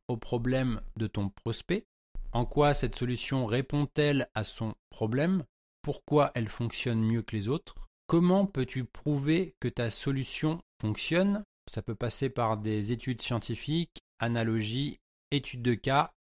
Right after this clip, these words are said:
statistiques, témoignages. En troisième, le résultat, c'est-à-dire la transformation héroïque. Comment ta solution va-t-elle transformer sa vie ? Quel résultat va-t-il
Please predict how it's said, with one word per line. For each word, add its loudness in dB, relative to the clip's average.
statistiques, -6
témoignages. 0
En 2
troisième, 4
le 2
résultat, 2
c'est-à-dire -4
la 0
transformation 0
héroïque. -2
Comment 6
ta 2
solution 0
va-t-elle 0
transformer 0
sa 0
vie ? -2
Quel -2
résultat 2
va-t-il -2